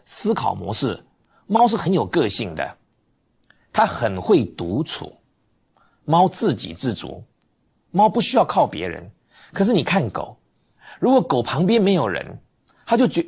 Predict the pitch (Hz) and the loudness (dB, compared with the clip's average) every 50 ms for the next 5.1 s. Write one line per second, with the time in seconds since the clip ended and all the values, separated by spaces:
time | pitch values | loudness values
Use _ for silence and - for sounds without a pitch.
0 | - - - 226 214 247 175 - - 214 226 147 131 107 107 117 - 127 110 - | -4 -4 -2 0 2 2 0 0 -2 0 0 0 0 -2 -4 0 0 0 0 0
1 | - - - - _ _ _ _ _ _ _ _ _ _ _ - 123 120 196 226 | -6 -6 -6 -8 _ _ _ _ _ _ _ _ _ _ _ 0 2 2 4 2
2 | - - 143 113 98 92 90 - 175 185 185 - 190 190 196 156 190 185 170 - | 2 0 -2 -2 -2 -2 0 2 2 2 2 4 4 4 4 4 4 2 2 2
3 | - 127 - 92 - - - - 80 87 - 110 117 117 - - - - 160 143 | -2 -4 -4 -6 -8 -8 -8 -8 -8 -2 0 2 2 0 -2 -6 -4 -4 -2 0
4 | 151 165 160 - 170 143 165 143 113 120 120 127 104 - - - - - 73 69 | 0 0 2 2 2 2 2 0 0 0 -2 -2 -4 -6 -8 -10 -10 -10 -12 -14
5 | - - | -14 -16